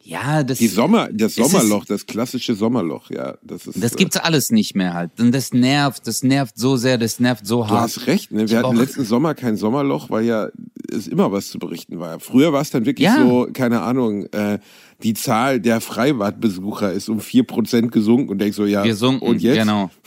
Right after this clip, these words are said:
Speaker 2: <laughs> Jetzt, was machen wir jetzt, ne?
Speaker 1: Genau, es gab, es gab g-, kein Material, äh, was sie irgendwie senden konnten, aber jetzt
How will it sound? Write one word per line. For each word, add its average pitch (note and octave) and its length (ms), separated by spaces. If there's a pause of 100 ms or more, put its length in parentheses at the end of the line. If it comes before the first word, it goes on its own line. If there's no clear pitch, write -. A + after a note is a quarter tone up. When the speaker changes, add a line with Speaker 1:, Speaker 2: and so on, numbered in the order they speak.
Speaker 2:
<laughs> - 160 (240)
Jetzt, C#3+ 400
was A#2 120
machen C3 220
wir G#2 80
jetzt, G2 240
ne? A2 80
Speaker 1:
Genau, G3 320
es A#2+ 160
gab, F#3+ 240
es C#3+ 140
gab F#3 200 (140)
g-, - 220
kein F3+ 460 (420)
Material, C#3+ 800 (840)
äh, G#2 220
was A2 200
sie A2+ 160
irgendwie A2+ 580
senden G#2 500
konnten, F#2 400
aber F#2+ 260
jetzt - 840